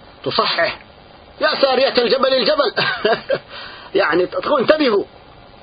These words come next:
الطاغوت لا يأتيكم من هذا الشارع، لا يأتيكم من هذا الطريق، لا يأتيكم من هذا المكر، لا يأتيكم من هذا الكمين، انتبهوا"، تنصح، لأنك ممكن أنت ترى ب-، ب-، بحكم،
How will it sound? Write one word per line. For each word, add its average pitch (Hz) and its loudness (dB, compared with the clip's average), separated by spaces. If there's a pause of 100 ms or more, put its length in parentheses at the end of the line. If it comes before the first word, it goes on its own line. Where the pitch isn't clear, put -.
(240)
الطاغوت 233 2
لا 247 2
يأتيكم 254 0
من 240 2
هذا 262 2
الشارع، 269 0
لا 233 2
يأتيكم 254 0
من 233 2
هذا 247 0
الطريق، 254 0
لا 233 2
يأتيكم 247 0
من 233 2
هذا 240 0
المكر، 240 0 (480)
لا 208 4
يأتيكم 269 0
من 233 2
هذا 269 0
الكمين، 254 0
انتبهوا"، 247 2 (320)
تنصح، - -6 (160)
لأنك 143 -6
ممكن 208 0
أنت 180 -4
ترى 202 0 (460)
ب-، 156 -6
ب-، 147 -4
بحكم، 156 -2